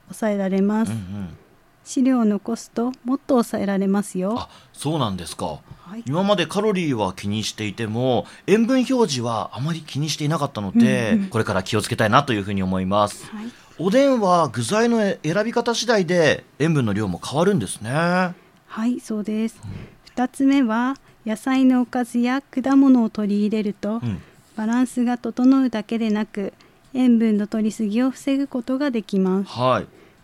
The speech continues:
Speaker 2: い。
Speaker 1: 野菜や果物にはカリウムという成分が豊富に含まれており、
Speaker 2: うん。
Speaker 1: 摂りすぎてしまった塩分を体の外に出す働きがあります。
Speaker 2: うんうん。
Speaker 1: ぜひ野菜が多く入ったものを選びましょう。
Speaker 2: おー。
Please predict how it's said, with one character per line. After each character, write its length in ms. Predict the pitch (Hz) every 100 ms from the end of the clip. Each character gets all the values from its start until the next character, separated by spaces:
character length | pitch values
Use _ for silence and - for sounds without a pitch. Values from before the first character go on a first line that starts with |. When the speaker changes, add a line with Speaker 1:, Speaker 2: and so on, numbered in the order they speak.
| -
Speaker 2:
い。 40 |
Speaker 1:
野 60 | 208
菜 400 | - 262 262 262
や 220 | 262 311 -
果 240 | - 240 262
物 280 | 240 220
に 180 | 202 190
は 200 | 196 233 -
カ 140 | - 226
リ 180 | 254 285
ウ 40 |
ム 140 | 269
と 140 | 247 226
い 160 | 202
う 20 | 202
成 260 | 233 220
分 280 | 190 190 185
が 180 | 208 240 - - _ _
豊 220 | 285 277
富 100 | 285
に 120 | 269
含 280 | 262 - 277
ま 120 | 277
れ 100 | 269
て 160 | 247 208
お 140 | 196
り、 240 | 185 196 214
Speaker 2:
う 20 |
ん。 120 | 202 139 - _ -
Speaker 1:
摂 100 | 233
り 140 | 240
す 120 | -
ぎ 160 | 226 233
て 140 | 247
し 140 | 233 240
ま 140 | 226
っ 40 |
た 160 | 226 233
塩 300 | 240 233 220
分 400 | 202 196 208 254
を 20 | 262 - _
体 400 | - 240 247 247
の 100 | 240
外 300 | 233 269 277
に 160 | 247 226
出 100 | 254
す 240 | - 233
働 400 | 240 - 202 202
き 140 | 208 202
が 100 | 196
あ 80 |
り 140 | 190 190
ま 240 | 196 214
す。 100 | 147
Speaker 2:
う 40 | 123
ん 20 |
う 20 |
ん。 80 | 120 110 113 92 - - _ _
Speaker 1:
ぜ 120 | - 254
ひ 320 | - 226 254
野 100 | 240
菜 300 | 220 247 254
が 100 | 233
多 180 | 233 254
く 160 | 277 247
入 180 | 262 233
っ 40 |
た 160 | - 233
も 140 | 226
の 220 | 240 285
を 80 | 294
選 200 | 262 202 190
び 100 | 190
ま 160 | 190
し 140 | 180 185
ょ 60 |
う。 20 | 180
Speaker 2:
お 220 | 87 80
ー。 140 | -